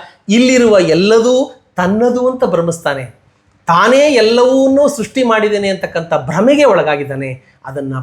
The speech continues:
ಪಡೀಲಿಕ್ಕಾಗಿ ಏನೆಲ್ಲ ಹೋರಾಟ ಮಾಡ್ತಾ ಮಾಡ್ತಾನೆ, ಆ ಮಧ್ಯದಲ್ಲಿ ಸತ್ತು ಹೋಗ್ತಾನೆ. ಅದರ ಬದಲು ತನ್ನ ಸಂರಕ್ಷಕ ಶಿವ ಅಂತ ಭಾವಿಸಿ, "ಇದೆಲ್ಲವೂ ನನಗೆ ಪ್ರಕೃತಿ ಕೊಟ್ಟಿರ್ತಕ್ಕಂಥದ್ದು, ನಾನು ಯಾವುದನ್ನೂ ತಂದಿಲ್ಲ, ಅನುಭವಿಸ್ತೇನೆ, ಮತ್ತೆ ಬಿಟ್ಟು ಹೋಗ್ತೇನೆ" ಅಂತಕ್ಕಂತಹ ಒಂದು ಸಂದೇಶ,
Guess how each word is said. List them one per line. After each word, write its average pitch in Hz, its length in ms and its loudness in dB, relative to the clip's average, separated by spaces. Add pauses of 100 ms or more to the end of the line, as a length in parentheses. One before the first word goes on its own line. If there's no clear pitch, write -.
ಪಡೀಲಿಕ್ಕಾಗಿ 143 720 0
ಏನೆಲ್ಲ 208 500 -2
ಹೋರಾಟ 151 420 0
ಮಾಡ್ತಾ 135 480 -4
ಮಾಡ್ತಾನೆ, 160 600 -2 (200)
ಆ 123 80 -4
ಮಧ್ಯದಲ್ಲಿ 127 500 -4
ಸತ್ತು - 260 -14
ಹೋಗ್ತಾನೆ. 117 600 -12 (240)
ಅದರ 131 220 2
ಬದಲು 185 640 0 (140)
ತನ್ನ 180 260 -2
ಸಂರಕ್ಷಕ 185 720 -4 (220)
ಶಿವ 233 200 0 (100)
ಅಂತ 254 180 0
ಭಾವಿಸಿ, 170 840 -2
"ಇದೆಲ್ಲವೂ 233 520 2
ನನಗೆ 233 280 0
ಪ್ರಕೃತಿ 226 480 -2
ಕೊಟ್ಟಿರ್ತಕ್ಕಂಥದ್ದು, 170 1080 -2 (160)
ನಾನು 196 180 0
ಯಾವುದನ್ನೂ 269 580 2
ತಂದಿಲ್ಲ, 220 420 -2 (360)
ಅನುಭವಿಸ್ತೇನೆ, 208 640 0
ಮತ್ತೆ 165 280 -6
ಬಿಟ್ಟು 170 380 -8
ಹೋಗ್ತೇನೆ" 170 320 -8
ಅಂತಕ್ಕಂತಹ 139 640 -8
ಒಂದು 135 300 -4
ಸಂದೇಶ, 180 640 0